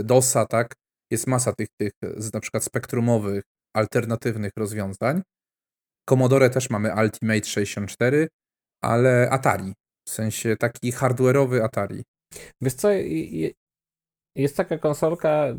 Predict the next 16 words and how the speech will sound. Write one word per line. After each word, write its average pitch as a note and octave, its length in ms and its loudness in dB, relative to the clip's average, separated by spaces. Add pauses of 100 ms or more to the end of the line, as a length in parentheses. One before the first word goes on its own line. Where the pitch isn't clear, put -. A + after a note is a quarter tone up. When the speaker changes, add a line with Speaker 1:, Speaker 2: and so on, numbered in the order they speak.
Speaker 2:
no C#3 120 -4
w C3+ 40 -4
ogóle D3 140 -4
jest C#3+ 140 -6
fenomen, C#3+ 380 -2
bo B2+ 100 -4
to C3+ 80 -2
jest C3 120 0
wypuszczone C3+ 440 -4
przez A2+ 300 -6
Ad C#3+ 220 -2
Games, C3+ 360 0
a B2+ 100 0
mimo B2+ 220 4
wszystko - 340 -2
działa. G#2+ 480 4